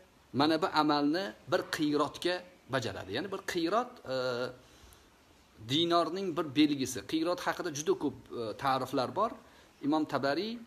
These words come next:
qiyrotni bir olti xil, yetti xil ma'nosini aytgan ekanlar. Qiyrot o'zi, hmm, Uhud tog'icha misldagi ajrni ham qiyrot deb nomlangan. E,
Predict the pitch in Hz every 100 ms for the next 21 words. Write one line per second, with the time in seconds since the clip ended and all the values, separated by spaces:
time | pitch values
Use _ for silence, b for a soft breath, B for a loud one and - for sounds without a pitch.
0 | - - - 139 135 143 139 156 175 180
1 | - 135 143 135 - 202 143 147 - -
2 | 147 123 107 101 110 104 - 110 107 110
3 | 170 226 - B B B B _ - 135
4 | 180 226 - 139 131 185 220 - - -
5 | _ _ _ _ _ - 110 107 104 101
6 | 101 101 101 101 104 101 101 98 98 -
7 | - - - 156 190 214 - 160 156 156
8 | - 143 - 113 107 110 123 139 147 139
9 | 131 131 180 226 - B B 131 131 131
10 | 139 160 196 - 135 135 139 147 139 104
11 | 95 95 95 - _ _ B B B B
12 | B -